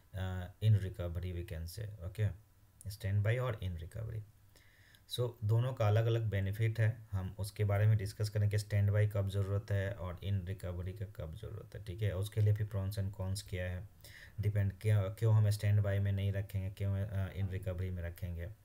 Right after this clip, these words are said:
ठीक है। And, uh, कुछ चीज़ें हैं जो lock shipping में main होते हैं, objects जिसको हम बोलते हैं, op-, आप बोल सकते हो कि उनके कुछ operators और operations होते हैं, उसके हम यहाँ discuss करेंगे। तो पहला क्या होता है,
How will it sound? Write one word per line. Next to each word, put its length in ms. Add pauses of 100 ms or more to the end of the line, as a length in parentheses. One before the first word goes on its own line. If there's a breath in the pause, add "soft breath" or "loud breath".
(180)
ठीक 140
है। 300 (600 loud breath)
And, 460
uh, 300 (1700 loud breath)
कुछ 220
चीज़ें 300
हैं 420
जो 600
lock 280
shipping 280
में 80
main 300
होते 480
हैं, 220
objects 540
जिसको 320
हम 120
बोलते 320
हैं, 120
op-, 240
आप 220
बोल 260
सकते 320
हो 120
कि 160
उनके 340
कुछ 360
operators 880
और 120
operations 640
होते 220
हैं, 80
उसके 300
हम 200
यहाँ 200
discuss 340
करेंगे। 380
तो 220
पहला 320
क्या 200
होता 260
है, 140